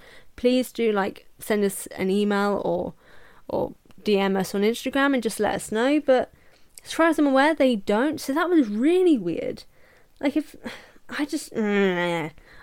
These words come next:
don't know. It's just really frustrating. But the thing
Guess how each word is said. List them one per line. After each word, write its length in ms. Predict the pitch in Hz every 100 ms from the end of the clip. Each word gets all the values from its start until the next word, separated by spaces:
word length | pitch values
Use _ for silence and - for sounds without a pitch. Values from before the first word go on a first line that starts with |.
| -
don't 280 | 202 180
know. 240 | 165 - 156 - - - _ _ _ _ - - - -
It's 160 | 214 208
just 140 | 226
really 120 | 214
frustrating. 380 | 196 190 - 185
But 140 | 202 247
the 80 |
thing 480 | 262 - 294 302 311